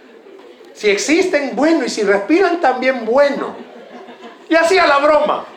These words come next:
Pero sabe que hasta ellos tienen problema. Para un adolescente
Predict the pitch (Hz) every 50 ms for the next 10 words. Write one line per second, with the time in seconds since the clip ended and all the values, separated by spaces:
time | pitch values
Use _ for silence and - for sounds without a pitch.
0 | - - - - - - - - - - - - - - - _ _ - 185 -
1 | - - 247 262 277 277 269 269 254 226 - - - 208 208 240 262 269 240 -
2 | - 247 240 247 240 247 233 226 226 226 240 269 285 262 202 131 - - - -
3 | _ _ _ - - - - - _ - - - 180 185 196 - 208 262 285 285
4 | 269 254 226 208 196 196 - 262 285 311 294 - 233 214 208 185 - -